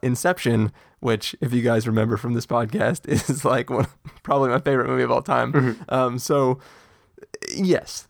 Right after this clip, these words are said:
Speaker 1: this one I haven't already made dates to, uh, drag people to go see How to Train Your Dragon, How to Train Your Dragon two. However, I have told lots of people, "Go see How to Train Your Dragon two." Um,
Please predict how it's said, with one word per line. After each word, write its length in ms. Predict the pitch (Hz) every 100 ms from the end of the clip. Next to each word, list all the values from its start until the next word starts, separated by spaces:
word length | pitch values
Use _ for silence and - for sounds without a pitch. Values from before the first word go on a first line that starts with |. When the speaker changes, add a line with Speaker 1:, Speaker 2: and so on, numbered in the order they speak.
| -
Speaker 1:
this 220 | 165 -
one 280 | 156 151 147
I 100 | 123
haven't 400 | 120 135 135 131 -
already 580 | 127 127 127 127 123 127
made 380 | 127 123 120 117
dates 420 | 120 123 123 -
to, 500 | - - 123 123 120
uh, 180 | 131 120
drag 400 | 117 131 120 127
people 320 | 113 123 123 123
to 140 | 123
go 160 | 120 120
see 200 | - 120
How 100 | 117
to 80 | 117
Train 180 | 120
Your 80 | 120
Dragon, 260 | 120 120 120 _
How 160 | 120 117
to 100 | 117
Train 320 | - 120 123
Your 80 | 120
Dragon 420 | 113 120 120 117
two. 440 | - - 131 143 160 - _ _
However, 640 | 123 127 156 123 120 117 - _ -
I 100 | 120
have 120 | -
told 220 | 127 117
lots 200 | 113 113
of 40 | -
people, 400 | 117 117 113 - - _ - 117
"Go 240 | 113 113 107
see 200 | 117 110
How 120 | 110
to 80 | 107
Train 200 | 113 110
Your 80 |
Dragon 200 | 110 107 117
two." 280 | 113 107 - - _ -
Um, 340 | 113 110 110